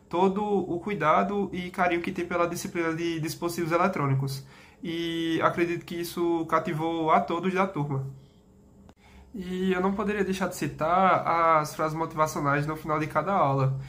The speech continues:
Eu acho de grande importância, pois pode ser que signifique alguma coisa pra alguém que esteja precisando naquele momento.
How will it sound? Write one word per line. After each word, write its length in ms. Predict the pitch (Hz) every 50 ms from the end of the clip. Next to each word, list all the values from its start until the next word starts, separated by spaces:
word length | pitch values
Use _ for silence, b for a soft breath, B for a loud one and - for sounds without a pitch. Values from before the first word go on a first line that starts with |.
| B B B B B B B
Eu 400 | - 147 160 170 175 175 175 160
acho 180 | 151 156 156 -
de 80 | - 170
grande 220 | 151 165 170 190
importância, 640 | 196 196 214 208 196 - 151 147 170 185 - 175
pois 920 | 160 - - 165 165 170 175 180 185 185 185 175 170 160 147 147 - - - B B B B B B B -
pode 200 | 175 170 175 175
ser 120 | - 190
que 60 | 185 -
signifique 720 | - - 185 190 185 185 190 185 - - 190 190 190 185
alguma 320 | 180 175 175 175 196 220 233
coisa 340 | - - 190 196 190 185
pra 140 | 185 - 180
alguém 240 | 185 185 175 175 170
que 100 | - 190
esteja 300 | 190 - 170 170 175 180
precisando 320 | - 180 175 170 175 165
naquele 240 | 170 170 - 190 170
momento. 420 | 175 180 190 185 156 139 135 135